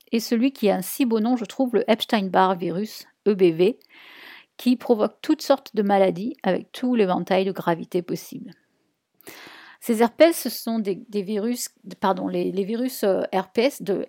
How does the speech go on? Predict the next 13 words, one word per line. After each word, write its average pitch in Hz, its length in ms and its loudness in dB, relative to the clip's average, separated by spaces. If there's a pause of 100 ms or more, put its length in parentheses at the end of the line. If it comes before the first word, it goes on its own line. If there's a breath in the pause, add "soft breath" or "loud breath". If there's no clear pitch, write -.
herpès 214 360 -4
virus, 185 340 -8 (160)
pardon. 180 260 -2 (180)
<laughs> - 920 -14
Ce - 140 -12
sont, 277 440 0 (160)
euh, 190 380 0
relative-, 220 640 -2
des, 196 300 2
des 196 120 -6
virus 226 280 -6
relativement 247 480 0
gros 190 420 -2